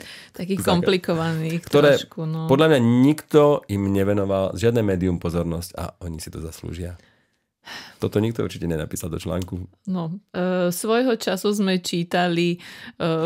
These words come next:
Speaker 1: op-, operátorské vyjadrenia najrôznejšie na Vianoce, áno,
Speaker 2: A
Speaker 1: k
Speaker 2: Orange má
Speaker 1: svojim
Speaker 2: takéto.
Speaker 1: paušálom.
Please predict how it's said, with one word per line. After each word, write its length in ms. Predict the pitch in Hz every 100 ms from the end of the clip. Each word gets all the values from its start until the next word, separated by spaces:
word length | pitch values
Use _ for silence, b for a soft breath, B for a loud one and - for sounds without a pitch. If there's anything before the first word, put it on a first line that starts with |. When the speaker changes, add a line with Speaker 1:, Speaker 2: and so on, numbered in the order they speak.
| 165
Speaker 1:
op-, 320 | - 180 180
operátorské 1200 | - 180 208 190 180 185 _ 180 180 180 - 180
vyjadrenia 880 | 165 180 175 175 180 180 180 175 170
najrôznejšie 1120 | - 175 170 175 170 165 160 170 - 165 160
na 200 | - 175
Vianoce, 760 | 165 170 160 160 - 165 165 196
áno, 240 | 226 160
Speaker 2:
A 160 | 151 -
Speaker 1:
k 20 |
Speaker 2:
Orange 140 | 113
má 80 | 135
Speaker 1:
svojim 240 | 170 98 95
Speaker 2:
takéto. 380 | 196 170 165
Speaker 1:
paušálom. 460 | 190 190 165 165 175